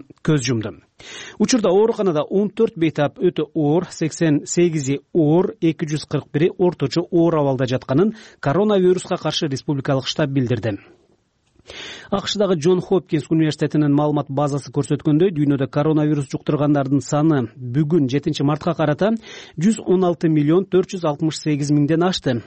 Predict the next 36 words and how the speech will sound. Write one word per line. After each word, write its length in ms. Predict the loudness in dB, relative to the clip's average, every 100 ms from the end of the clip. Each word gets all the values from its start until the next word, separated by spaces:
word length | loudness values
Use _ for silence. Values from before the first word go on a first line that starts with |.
| -4
Алардын 400 | 0 0 0 2 2
эки 160 | 2
миллион 300 | 2 2 2
беш 200 | 0 -2 -2
жүз 100 | -2
сексен 400 | 0 0 0 0
жети 240 | 0 0
миңге 240 | 0 2 0
жакыны 460 | 0 0 0 0 -2 -10 -20 -10
жашоо 320 | -4 0 2
менен 180 | 2 2
кош 220 | 0 -2 -2
айтышты. 400 | -4 -6 -8 -12 _ -20 -20 -12 -4
Бир 80 | -2
катар 260 | 0 0
мамлекеттерде 720 | 2 2 2 0 0 0 2 0
илдетке 300 | 0 -2 -2
каршы 320 | -2 -2 0 2
эмдөө 200 | 2 0
башталды. 600 | 0 -2 -2 0 2 0 -2
Кыргызстанда 460 | -4 -4 -2 -2
быйыл 240 | 0 0 2
марттан 560 | 2 0 -2 -2 0
вакцинаны 560 | 2 0 -2 0 0 0
камдап, 460 | 0 0 2 0 -2
жайында 680 | -2 0 2 2 2 0 0 0
эмдөө 420 | 2 2 0 0
жүрөрү 480 | 0 0 0 0 -2
расмий 400 | -2 -2 -2 -4
кабарланган. 580 | -2 0 0 -2 -2 -6 -10 _ _ _ _ _ _ _ -20 -20 -20 -2
Бүгүн 220 | 2 4 2
Бишкекте 320 | 0 -2 -2
кезектеги 460 | 0 0 0 0 2
мыйзамдуулук 600 | 2 0 0 0 0 0
үчүн 180 | 0 0
тынчтык 400 | 0 0 -2